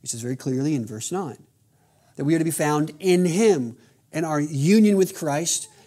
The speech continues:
not having a righteousness of our own that comes from the law, but that which comes through faith in Christ, the righteousness from God that depends on faith. So in other words, it is on the basis of faith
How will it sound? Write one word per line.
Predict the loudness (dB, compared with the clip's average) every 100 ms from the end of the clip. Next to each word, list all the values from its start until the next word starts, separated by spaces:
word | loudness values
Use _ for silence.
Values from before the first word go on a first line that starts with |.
| -2
not | 0 0
having | 0 0 0
a | 0 0
righteousness | 2 0 0 0 0 0
of | 2
our | 4 6
own | 6
that | 4
comes | 2 0
from | 2
the | 2
law, | 2 2
but | 0
that | -2 -2
which | -2 -4
comes | -6 -2
through | -4
faith | 0 0 2
in | -2
Christ, | -2 -4 -4 -4
the | -4
righteousness | -2 0 0 -2 -4 -2 -4 -6 _ _ _
from | -6 -4
God | -2 -2 -4 -6 -14 _ _ _
that | -14
depends | -12 -10 -4 -2 -2 -4
on | -8
faith. | -12 -16 -18 -20 -20 _ _ _ _ _ _ _ _
So | -4 0
in | 0
other | 2
words, | 2 2 0 -4 -8 _ _ _ _ _ -20 _ _ _ _ _ _ _ _ _ _ _ _ _ _
it | 2
is | 4 4
on | 2 2
the | 2
basis | 4 4 4 2 2
of | 0 -2
faith | -4 2 4 4 -2 -6 -16 -20